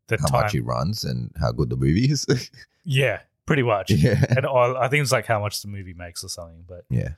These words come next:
Speaker 2: so they had to show some running.
Speaker 1: Yeah. Um, so I thought that the airport sequences, it was more suspense than action, but that was
Speaker 2: Mm.
Speaker 1: good.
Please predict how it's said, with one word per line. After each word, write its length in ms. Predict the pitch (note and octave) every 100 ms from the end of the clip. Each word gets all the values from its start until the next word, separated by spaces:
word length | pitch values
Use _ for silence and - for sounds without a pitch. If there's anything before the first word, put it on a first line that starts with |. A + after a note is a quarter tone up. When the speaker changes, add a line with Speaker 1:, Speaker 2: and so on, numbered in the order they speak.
| _
Speaker 2:
so 180 | - -
they 120 | A1+
had 180 | - -
to 60 | -
show 200 | - G1+
some 240 | B1+ B1
running. 260 | A#1+ C#2+ F2 -
Speaker 1:
Yeah. 320 | A#2 G2 F2+ - _ -
Um, 460 | G2+ G2 F2+ F2+ F2+ _ _ _ _ -
so 400 | - G#2+ G2+ G#2+ A#2 _ -
I 80 |
thought 220 | C3 E3+ C3+
that 200 | A#2+ F2+
the 100 | G#2+
airport 340 | A2 G#2+ G2 _ _ _
sequences, 680 | - G#2+ - F#2 G2 F2+ - B2+
it 100 | B2
was 180 | A2+ A#2
more 180 | C3
suspense 720 | - - - G#2+ F2+ - - - _ _ _
than 120 | G2
action, 400 | F#2 F2+ - D#3 C3
but 200 | F#2+ G#2+
that 100 | G#2
was 140 | A#2+
Speaker 2:
Mm. 40 |
Speaker 1:
good. 220 | G#2 D3